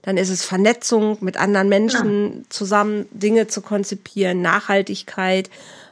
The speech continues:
Speaker 1: ähm, klimabewusst, was auch immer,
Speaker 2: Ja.
Speaker 1: was, was einfach kommt ja auch oder kommen soll, darf, muss in den nächsten Jahren definitiv. Und ich hab auch das Gefühl, ähm, dass viele noch <laughs> das nicht so ganz verstanden haben,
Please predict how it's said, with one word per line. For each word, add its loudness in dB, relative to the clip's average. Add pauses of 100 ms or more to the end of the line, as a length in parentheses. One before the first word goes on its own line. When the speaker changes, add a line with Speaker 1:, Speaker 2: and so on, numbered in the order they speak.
Speaker 1:
ähm, 2 (500)
klimabewusst, 4
was 2
auch -2
immer, 2
Speaker 2:
Ja. -4
Speaker 1:
was, -6
was -4
einfach -4
kommt -2
ja 2
auch 0
oder -4 (340)
kommen -2
soll, 2
darf, 0
muss 2 (480)
in 2
den 4
nächsten 0
Jahren 2
definitiv. 0
Und -6
ich -8
hab -8
auch 4
das -2
Gefühl, 0 (460)
ähm, 2 (160)
dass -2
viele 2
noch 2 (400)
<laughs> -20
das 0
nicht 0
so -2
ganz -2
verstanden -2
haben, -2